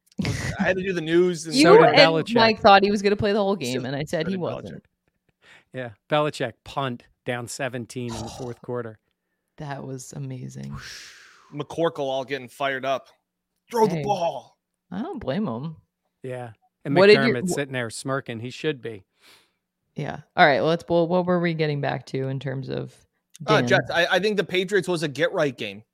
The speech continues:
Speaker 1: I, I think that was the, that was the kind of game they, they wanna play and,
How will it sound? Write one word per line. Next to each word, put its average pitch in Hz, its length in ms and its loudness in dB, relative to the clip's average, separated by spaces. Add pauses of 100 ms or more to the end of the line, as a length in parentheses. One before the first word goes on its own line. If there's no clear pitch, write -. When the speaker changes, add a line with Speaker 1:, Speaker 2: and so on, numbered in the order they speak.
(220)
Speaker 1:
I, 143 280 0
I 143 40 -2
think 156 220 -6
that 147 200 2
was 151 240 -4
the, 143 180 -6 (160)
that 147 160 2
was 160 140 -2
the 143 60 -6
kind 151 220 -2
of 143 80 -6
game 143 260 -4
they, 143 140 0 (100)
they 139 100 -2
wanna 131 280 -2
play 139 360 -2
and, 127 140 -10